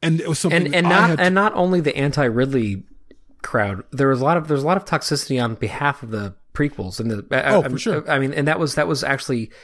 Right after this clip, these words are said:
Speaker 2: in some ways, I think, more virulent as this move, as this year, uh, went on. Like, I really noticed the backlash against the people who were kind of hating on the prequels, uh, was in some ways even more violent. It was, it, it, that was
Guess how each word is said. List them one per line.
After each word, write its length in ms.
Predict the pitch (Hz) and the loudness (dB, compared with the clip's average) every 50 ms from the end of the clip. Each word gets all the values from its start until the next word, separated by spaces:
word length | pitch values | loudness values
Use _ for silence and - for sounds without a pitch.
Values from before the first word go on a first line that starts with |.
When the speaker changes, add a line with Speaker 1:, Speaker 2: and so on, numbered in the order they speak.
| - _ - | -20 _ -8
Speaker 2:
in 140 | - 135 123 | -6 -2 -2
some 260 | - - 180 202 151 | 0 0 0 0 2
ways, 280 | 185 147 123 120 113 143 | 2 2 2 0 0 -2
I 60 | 131 | -2
think, 180 | 120 127 117 113 | -2 -4 -4 -4
more 220 | 117 127 139 135 | -2 0 0 0
virulent 640 | 117 107 110 120 139 160 156 131 110 107 101 101 - | 0 -2 -2 0 2 2 2 0 0 -2 -4 -6 -8
as 180 | - - 110 107 | -8 -8 -6 -4
this 160 | 120 107 - 117 | -6 -4 -4 -2
move, 200 | 117 123 127 - 127 | -2 -2 -2 -2 -4
as 120 | 117 107 | -4 -2
this 220 | 120 113 - - - | -2 -2 -2 -2 -2
year, 340 | 113 131 143 143 135 135 - - - | 0 2 2 2 2 0 -2 -6 -8
uh, 200 | 113 110 101 98 98 - _ _ _ _ _ _ - | -6 -4 -4 -6 -8 -10 _ _ _ _ _ _ -10
went 260 | 127 117 120 120 123 | -6 -2 -2 0 0
on. 260 | 139 160 151 123 107 | 0 0 0 0 0
Like, 200 | 107 104 101 - - - - - - _ | -2 -4 -6 -8 -12 -20 -20 -20 -10 _
I 80 | - 135 | -2 0
really 280 | 139 131 143 143 147 139 | 0 0 0 0 0 0
noticed 540 | 131 131 131 131 131 123 - - - 110 | 2 2 2 2 2 0 -2 -4 -6 -8
the 80 | 113 107 | -8 -8
backlash 760 | 92 - - 123 131 160 160 - - 113 101 101 101 - - | -6 -4 -2 0 2 2 0 0 -2 -2 -2 -2 -2 -4 -4
against 320 | 110 117 110 104 101 - - | -4 -4 -4 -4 -6 -8 -10
the 60 | 104 | -8
people 300 | - 120 117 104 113 101 | -6 -6 -4 -4 -4 -4
who 80 | 107 | -6
were 100 | 107 107 | -6 -8
kind 200 | 101 - 123 110 | -6 -6 -6 -6
of 60 | 101 98 | -6 -6
hating 340 | - - 135 139 143 123 | -4 -2 -2 0 0 -2
on 120 | 104 95 95 | -2 -4 -6
the 80 | 92 | -6
prequels, 560 | 85 - - 95 92 - 104 95 95 92 - - - - - - - _ - - | -6 -6 -6 -8 -6 -6 -8 -8 -8 -8 -10 -14 -18 -20 -20 -20 -20 _ -12 -4
uh, 160 | - 123 117 110 | -2 0 0 0
was 200 | 113 110 - - | 0 -2 -2 -2
in 120 | 139 113 | -2 -2
some 240 | 110 - 143 139 135 | 0 0 0 2 2
ways 200 | 123 113 110 117 | 2 0 0 -2
even 120 | 113 110 107 | -4 -4 -4
more 180 | 107 107 104 | -4 -4 -4
violent. 460 | 101 107 110 117 123 117 98 85 - | -4 -4 -2 -2 -2 -2 -4 -6 -4
It 40 | 110 | -4
was, 160 | 123 131 139 | -4 -4 -2
it, 280 | - 156 139 165 - - | -2 -2 -2 -2 -2 -4
it, 260 | 147 - 151 135 123 | -4 -2 -2 0 0
that 120 | - 151 - | -2 -2 -2
was 160 | 139 113 | -4 -8